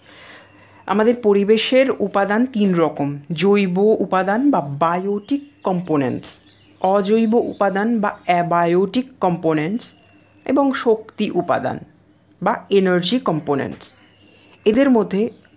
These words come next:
অজৈব বা অ্যাবায়োটিক কম্পোনেন্টস তিন ভাগে বিভক্ত হয়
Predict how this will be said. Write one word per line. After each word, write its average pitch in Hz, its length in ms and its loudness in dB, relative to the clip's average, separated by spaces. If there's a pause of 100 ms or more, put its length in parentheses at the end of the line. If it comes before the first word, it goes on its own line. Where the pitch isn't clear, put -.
(160)
অজৈব 208 800 4
বা 147 340 -2
অ্যাবায়োটিক 185 680 -2
কম্পোনেন্টস 196 720 -2 (540)
তিন 240 280 4
ভাগে 226 280 0
বিভক্ত 180 580 -2
হয় - 200 -10